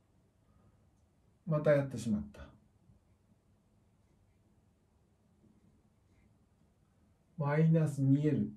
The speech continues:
足す二ですね。だからこっちもマイナス二エル足す二ですね。はい。こういう形になります。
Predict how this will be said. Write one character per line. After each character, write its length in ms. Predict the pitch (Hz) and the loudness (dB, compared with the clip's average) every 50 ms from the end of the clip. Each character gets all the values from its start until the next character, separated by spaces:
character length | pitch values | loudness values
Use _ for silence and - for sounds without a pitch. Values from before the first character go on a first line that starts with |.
| - _ _ | -18 _ _
足 220 | - 151 147 135 135 | -4 -2 -2 -2 -4
す 280 | - - - - 180 175 170 - - - - _ _ _ _ - | -8 -14 -14 -10 -8 -8 -8 -8 -10 -16 -20 _ _ _ _ -6
二 340 | - 156 165 170 160 - - - | -2 0 2 2 2 0 0 -4
で 80 | 73 | -8
す 120 | - - 139 | -12 -8 -6
ね。 200 | 139 135 131 131 - - - | -6 -6 -6 -8 -12 -10 -6
だ 100 | 147 139 | -4 -4
か 100 | 131 113 | -2 -2
ら 40 | 107 | -4
こ 260 | 104 - 147 143 135 | -6 -4 -6 -6 -6
っ 60 | 131 | -6
ち 140 | - - 156 | -6 -2 0
も 260 | 156 156 156 - - - - - - - - - - - - - | 2 2 0 -2 -6 -16 -20 -20 -20 -20 -20 -20 -20 -14 -6 -2
マ 240 | 135 143 156 170 170 | 0 2 2 2 2
イ 80 | 170 | 2
ナ 160 | 170 170 165 156 | 0 0 0 -2
ス 140 | - - | -2 0
二 200 | 165 160 160 160 | 0 2 4 4
エ 60 | 160 139 | 2 2
ル 160 | 117 101 - - | 0 -2 -6 -10
足 180 | 85 80 - | -12 -8 -4
す 40 | 104 | -4
二 160 | 101 95 80 | -4 -4 -4
で 100 | 73 73 | -8 -12
す 120 | - - - | -18 -16 -16
ね。 100 | 123 120 - - - _ _ _ _ _ _ _ _ _ _ _ _ _ - - _ _ _ _ _ _ _ _ _ - - - _ _ _ _ _ _ _ _ _ _ _ - - _ _ _ _ _ _ _ _ _ _ _ _ _ _ - - _ _ _ _ - - - - _ _ _ _ _ - - _ _ _ _ _ _ _ _ _ _ _ _ _ _ | -16 -16 -16 -20 -20 _ _ _ _ _ _ _ _ _ _ _ _ _ -20 -20 _ _ _ _ _ _ _ _ _ -20 -20 -20 _ _ _ _ _ _ _ _ _ _ _ -20 -20 _ _ _ _ _ _ _ _ _ _ _ _ _ _ -20 -20 _ _ _ _ -20 -20 -20 -20 _ _ _ _ _ -20 -20 _ _ _ _ _ _ _ _ _ _ _ _ _ _
は 100 | - - | -10 -10
い。 80 | - - - - - - - - - - - - - - - - - - - - - - - | -10 -12 -14 -20 -20 -20 -20 -20 -20 -20 -20 -20 -20 -20 -20 -20 -20 -20 -20 -20 -16 -6 0
こ 80 | - | 2
う 40 | 285 | 4
い 40 | 269 | 6
う 20 | |
形 280 | 254 247 214 208 185 165 | 8 8 8 8 8 8
に 100 | 156 135 | 6 4
な 100 | 127 - | 4 0
り 60 | - | -2
ま 120 | - 85 - | -6 -12 -16
す。 380 | - - - - - - - | -18 -20 -20 -20 -20 -20 -20